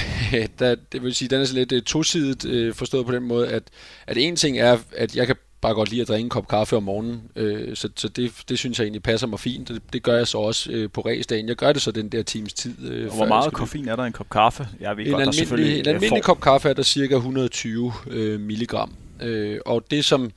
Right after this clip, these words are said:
Speaker 1: som der er lavet studier på, det er, at, at man skal have sådan omkring tre til fire, øh, hvad hedder det, milligram per, øh, kilogram kropsvægt. Så vil sige, hvis man er, vejer,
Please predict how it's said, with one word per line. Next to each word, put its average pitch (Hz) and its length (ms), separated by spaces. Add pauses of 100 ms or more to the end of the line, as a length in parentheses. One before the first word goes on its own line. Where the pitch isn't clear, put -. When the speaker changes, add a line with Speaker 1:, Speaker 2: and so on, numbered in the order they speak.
(360)
Speaker 1:
som 123 180
der 117 100
er 110 40
lavet 107 180
studier 165 340
på, 127 280
det 120 140
er, 117 140
at, - 360
at 110 180
man 113 180
skal 113 340 (360)
have 127 240
sådan 123 300
omkring 120 580
tre 127 340
til - 120
fire, 123 500 (140)
øh, 104 760 (420)
hvad 107 140
hedder 107 140
det, 107 40
milligram 110 560
per, 110 300 (320)
øh, 107 520
kilogram 104 420
kropsvægt. - 680 (460)
Så 107 100
vil 101 80
sige, 110 180
hvis 104 180
man 104 340
er, 101 280 (880)
vejer, 117 240